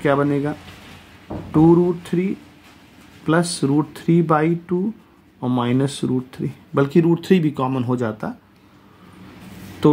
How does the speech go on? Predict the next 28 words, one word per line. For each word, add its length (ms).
ठीक 240
रहता। 440
तो 60
देखिए 300
अगले 180
step 260
में 80
वो 100
भी 100
कर 120
लेंगे। 160
तो 80
यहाँ 300
जो 100
बचेगा 340
वो 100
बचेगा 360
हमारा 360
minus 580
का 160
ज़ीरो 360
पॉइंट 300
फ़ाइव 600
आई 180
कैप, 220
ठीक 200
है, 120
Plus 680